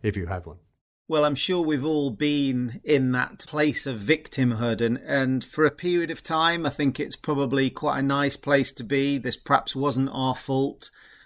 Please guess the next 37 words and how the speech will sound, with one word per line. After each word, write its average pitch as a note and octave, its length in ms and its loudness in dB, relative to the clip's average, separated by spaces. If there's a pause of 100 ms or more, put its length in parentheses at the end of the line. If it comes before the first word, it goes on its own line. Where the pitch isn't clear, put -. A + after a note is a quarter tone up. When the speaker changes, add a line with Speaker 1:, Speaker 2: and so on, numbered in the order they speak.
(120)
Speaker 2:
uh, A2+ 160 0
or A2+ 120 -2
certainly A2+ 320 2
we A2+ 80 0
don't A2+ 260 -2
think C3+ 260 0
it C3 140 -4
was. B2+ 400 -2 (300)
The A#2+ 100 -2
change D3 480 2
has C3 180 -4
come C3 520 0
and A#2+ 160 -2
we B2 80 0
feel D3+ 240 2
sorry D3 340 0
for C3+ 220 -4
ourselves, B2+ 560 0
and D3+ 100 -2
it's - 100 -4
quite F3 300 2
nice C3+ 460 0
to A#2+ 440 0 (380)
have C3+ 180 2
a B2+ 60 2
bit A#2 140 0
of A#2+ 80 0
sympathy A#2+ 800 0
and, A2+ 160 0
and A2+ 360 -2
feel B2 280 0
a A2 40 0
bit A#2+ 240 -2
downtrodden A2+ 720 0
at - 180 -8
times. A#2 560 0
But C3 300 0